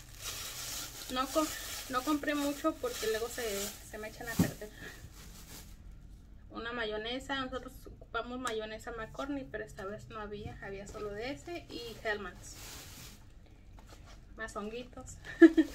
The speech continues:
Eh, y por ahí que, como les digo, cuando veníamos caminando, y como hay puestos en las calles de fruta, pues miren, compramos piñas, dos por cinco,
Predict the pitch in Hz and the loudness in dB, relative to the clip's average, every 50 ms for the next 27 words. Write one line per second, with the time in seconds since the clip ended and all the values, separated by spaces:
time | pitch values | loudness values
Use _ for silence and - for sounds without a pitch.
0 | 269 277 269 - - - 247 - - - - - 440 403 - - - - - - | 0 0 0 -2 -2 -4 -6 -6 -8 -12 -12 -8 -8 -6 -6 -8 -8 -10 -8 -6
1 | - 440 - - - - - - - - - - - - - - - - - 214 | -4 -4 -4 -4 -4 -6 -8 -8 -10 -12 -12 -12 -12 -14 -14 -12 -6 -4 -2 0
2 | 214 214 208 208 202 202 - - - - - - - - - - - - 240 220 | 0 0 0 0 -2 -2 -4 -6 -12 -16 -16 -16 -16 -16 -16 -12 -8 -6 -4 0
3 | - 220 220 226 226 254 269 277 277 - - 247 220 - 220 220 214 214 220 220 | 4 6 8 8 8 6 6 2 -2 -2 -2 -2 0 0 0 2 2 2 2 2
4 | 226 233 254 240 220 - 208 202 208 196 196 208 220 247 262 269 - - 254 226 | 2 0 -2 -2 -2 -2 -2 -2 -2 -2 -4 -2 -2 -2 -4 -4 -4 -4 -4 -4
5 | 220 214 226 233 247 269 285 294 294 285 302 320 - - - - - - - - | -4 -4 -2 0 0 2 2 2 2 0 0 -2 -2 -4 -6 -4 -4 -4 -4 -4
6 | - - - - - - - - - - - - - 208 202 - - 220 220 220 | -4 -4 -4 -4 -6 -10 -10 -10 -10 -8 -8 -6 -4 -4 -4 -2 -2 -2 0 0
7 | 220 254 - - 247 247 262 - - 277 277 - 247 220 214 202 208 190 196 196 | 0 0 0 0 0 0 0 0 -2 -4 -2 -2 -2 -4 -2 0 0 2 0 0
8 | - - - - - - - - - 240 247 262 277 302 302 269 - 226 202 202 | -2 -4 -6 -6 -6 -6 -6 -2 0 2 2 2 2 0 -2 -2 0 -2 -2 -2
9 | 202 - - - 294 294 - - 381 403 - - - - - - - - - - | -2 -4 -4 -2 -2 -2 0 0 0 -2 -2 -8 -12 -12 -14 -14 -14 -14 -14 -12
10 | - - - - - - - - - - - - - - - - - - - - | -12 -12 -10 -10 -8 -8 -6 -4 -2 -2 -2 -2 -2 -4 -6 -8 -12 -14 -6 -2
11 | - 226 226 233 233 233 226 240 247 247 262 262 - 226 226 220 214 214 220 220 | -2 -2 0 0 -2 -2 0 0 -2 -2 -2 -2 -2 -2 -2 -2 -2 -2 -2 0
12 | 220 226 226 240 240 - - - 240 240 254 262 277 294 339 349 - - - - | 0 -2 -4 -6 -6 -8 -10 -6 -6 -4 -4 -2 -2 -2 -2 -2 -4 -10 -12 -10
13 | - 220 220 220 226 - - - 247 247 247 - - 254 269 302 320 320 392 | -4 2 2 2 2 2 2 2 2 2 2 0 0 2 4 4 2 2 0